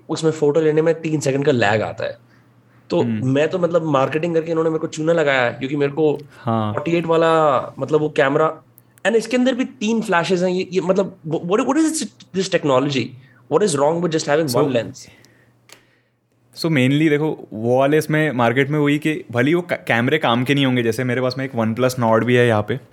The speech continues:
Speaker 1: हाँ।
Speaker 2: तो इसमें भली, अ, जो नीचे के ये जो दो कैमरे इतने काम के नहीं होंगे, but जो again वो कुछ इन्हें, कुछ लोगों को रहता है ना कि ज़्यादा कैमरे चाहिए, वाह, तो फ़ोन अच्छा होगा। इन्हें मैंने ऐसी भी ऑडियंस देखी है कि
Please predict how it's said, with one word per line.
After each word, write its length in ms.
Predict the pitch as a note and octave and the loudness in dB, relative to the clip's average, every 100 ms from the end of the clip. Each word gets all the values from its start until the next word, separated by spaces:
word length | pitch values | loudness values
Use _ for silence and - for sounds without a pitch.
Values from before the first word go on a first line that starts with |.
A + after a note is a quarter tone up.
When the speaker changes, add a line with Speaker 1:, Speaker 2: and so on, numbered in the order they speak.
| - - - | -16 -16 -4
Speaker 1:
हाँ। 180 | B2 A2+ | -2 2
Speaker 2:
तो 220 | C#3 A2+ | 0 0
इसमें 300 | B2+ - D#3+ | -4 -2 -2
भली, 440 | C#3+ C3+ D#3+ F3 E3+ | 0 0 2 0 0
अ, 280 | A2+ A2 - | 2 0 0
जो 100 | C#3+ | 0
नीचे 320 | C#3+ B2 D#3 | 2 2 0
के 140 | D#3+ E3 | 0 0
ये 60 | |
जो 200 | D#3+ E3+ | 2 0
दो 240 | B2+ B2+ C#3+ | 0 -2 0
कैमरे 280 | D3 D#3 | 0 0
इतने 160 | D3+ D3+ | 0 2
काम 200 | C#3+ C3 | 0 0
के 100 | D3 | 0
नहीं 80 | D3 | 0
होंगे, 140 | D#3+ | 0
but 140 | D#3+ E3 - _ _ _ _ A#2+ | 0 -2 -8 _ _ _ _ -6
जो 200 | D3+ D3 | 0 0
again 180 | C#3+ D3 | 2 0
वो 420 | C#3+ D3 C#3 - _ _ - | 0 0 -2 -6 _ _ -6
कुछ 200 | E3 D#3+ | -6 -2
इन्हें, 180 | F3+ F3+ | -4 -2
कुछ 200 | F#3+ F3+ | -2 0
लोगों 220 | E3 F3 | 0 2
को 60 | |
रहता 180 | F3 C#3+ | 2 0
है 40 | F3 | -2
ना 60 | |
कि 140 | G3+ D3 | -4 -2
ज़्यादा 300 | A#2 A#2+ C#3+ | 0 2 2
कैमरे 320 | C#3 C#3 C#3+ | 0 2 2
चाहिए, 320 | C3 B2 B2 | 2 2 2
वाह, 220 | A#2 A2 | 2 0
तो 160 | A2 B2 | 0 -2
फ़ोन 240 | B2+ C3+ | 0 0
अच्छा 240 | A#2+ - A#2+ | -2 0 0
होगा। 160 | A#2+ | 2
इन्हें 120 | C3 | 0
मैंने 140 | C#3 D3 | 2 2
ऐसी 200 | A#2+ D3+ | 2 0
भी 80 | D3 | 0
ऑडियंस 320 | C#3 C#3 C#3 | 0 0 0
देखी 200 | C3 C3 | -2 -2
है 120 | D3 - - - - - | -8 -12 -20 -20 -20 -4
कि 200 | C#3 | 0